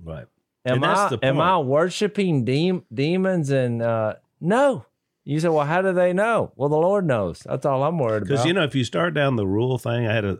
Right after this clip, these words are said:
Speaker 1: a sister one time tell me, she came in and she was saying, "You know, I just, I hear people say things and it's just not right." And I was like, so I thought she meant, like, curse words.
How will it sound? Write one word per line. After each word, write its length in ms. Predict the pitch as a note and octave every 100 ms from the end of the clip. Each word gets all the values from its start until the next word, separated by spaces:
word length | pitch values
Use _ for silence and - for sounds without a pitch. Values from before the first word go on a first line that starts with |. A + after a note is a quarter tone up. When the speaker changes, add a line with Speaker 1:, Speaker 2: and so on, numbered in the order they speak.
| F#2
Speaker 1:
a 120 | F2
sister 420 | - G#2+ - G2
one 200 | F#2 F#2
time 260 | G2+ F#2 F2
tell 180 | G2+
me, 180 | F#2+ F#2 _ _ _ _
she 140 | - -
came 300 | A2+ G#2+ G#2
in 200 | G2+ G2
and 200 | F2+ E2+
she 200 | - G#2
was 160 | F#2+ E2+
saying, 260 | G2 F2+
"You 60 | G#2+
know, 140 | C3
I 80 | A2+
just, 240 | G#2+ G#2+ -
I 80 |
hear 220 | F2+ C#3 C#3
people 340 | C3 A#2 F2+
say 240 | - G#2+ C#3+
things 380 | - F#2+ E2+
and 80 | F2+
it's 80 | E2
just 240 | - A2+ A#2+
not 220 | G2 D#2
right." 220 | A#2+ B2
And 120 | F#2
I 60 | F#2
was 160 | E2+
like, 160 | F#2 F2+
so 100 | A2
I 60 | C#3+
thought 180 | A2+
she 120 | - F#2+
meant, 180 | F#2
like, 240 | D#2 D#2+ -
curse 300 | - C3+ -
words. 260 | D#2 D2+